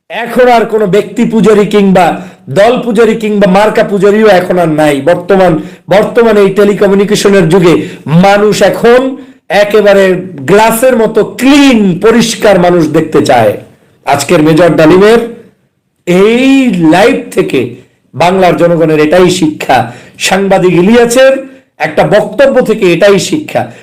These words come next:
হ্যাঁ, সাংবাদিক ইলিয়াস সাহেবের সব বক্তব্য আমার পছন্দ না হতে পারে, আপনারও পছন্দ না হতে কিচ্ছু আসে যায় না।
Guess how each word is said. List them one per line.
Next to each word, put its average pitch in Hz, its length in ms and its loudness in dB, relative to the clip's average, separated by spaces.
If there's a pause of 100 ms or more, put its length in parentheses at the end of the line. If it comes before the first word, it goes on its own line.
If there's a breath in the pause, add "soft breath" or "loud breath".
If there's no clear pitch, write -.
হ্যাঁ, 196 280 0
সাংবাদিক 180 460 0
ইলিয়াস 170 360 2
সাহেবের 156 600 0
সব 165 440 -2
বক্তব্য 180 500 0
আমার 160 420 0
পছন্দ 156 260 -2
না 143 140 0
হতে 131 220 0
পারে, 117 220 -4 (340 loud breath)
আপনারও 294 460 2
পছন্দ 214 240 2
না 175 100 2
হতে 151 200 0
কিচ্ছু - 360 0
আসে 185 240 0
যায় 135 180 -2
না। 117 100 -10